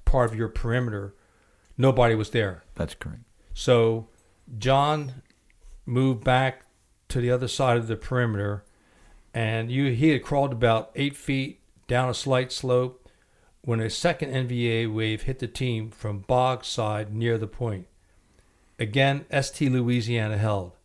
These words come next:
Speaker 1: As another wave of N V A moved towards the team, Boggs began to yell to his men that they were being overrun. From his position only eight feet away,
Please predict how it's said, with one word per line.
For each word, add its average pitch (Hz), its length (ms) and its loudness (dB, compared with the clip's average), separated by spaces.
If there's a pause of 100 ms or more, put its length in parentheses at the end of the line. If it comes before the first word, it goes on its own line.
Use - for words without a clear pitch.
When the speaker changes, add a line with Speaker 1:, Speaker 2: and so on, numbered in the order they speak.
(400)
Speaker 1:
As 113 160 -2
another 147 280 4
wave 143 300 0
of 110 180 -2
N 131 160 0
V 131 160 -2
A 117 160 0
moved 131 420 0
towards 117 240 0
the 110 80 -6
team, 110 380 -4 (500)
Boggs 139 460 2
began 123 400 0
to 120 60 -2
yell 120 300 2
to 120 120 -6
his 110 120 -2
men 117 360 -2 (360)
that 110 180 -2
they 135 100 4
were 120 120 4
being 120 380 0
overrun. 110 640 -2 (920)
From 113 180 -2
his 156 180 0
position 147 500 0
only 127 280 -2
eight 135 160 -2
feet 123 200 -6
away, 117 440 0